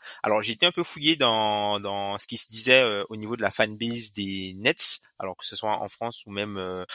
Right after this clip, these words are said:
aux États-Unis. Et j'ai vu une théorie comme quoi ils aiment, enfin, certains fans aimeraient proposer Michael Bridges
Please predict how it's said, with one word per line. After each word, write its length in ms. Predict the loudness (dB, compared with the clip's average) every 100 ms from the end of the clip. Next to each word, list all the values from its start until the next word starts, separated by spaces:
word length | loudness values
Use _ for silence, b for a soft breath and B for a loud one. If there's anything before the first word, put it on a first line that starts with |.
| B
aux 40 | -6
États-Unis. 480 | -2 -2 -2 -4 -6 B B B 4
Et 240 | 6 6
j'ai 220 | 6 4 4
vu 300 | 2 0 0
une 140 | -4
théorie 580 | -2 2 2 0 0 0
comme 240 | 2 0 0
quoi 380 | 2 4 4 0 B B -10
ils 300 | -2 4 6
aiment, 220 | 6 6 -2
enfin, 180 | -2 -2 -4 B B 8
certains 340 | 8 8 6
fans 340 | 8 8 8 4 2
aimeraient 320 | 2 4 2
proposer 840 | 2 -2 2 2 2 4 4 2 -2 -12
Michael 440 | -6 -2 4 6
Bridges 720 | 4 -2 -2 -2 0 0 0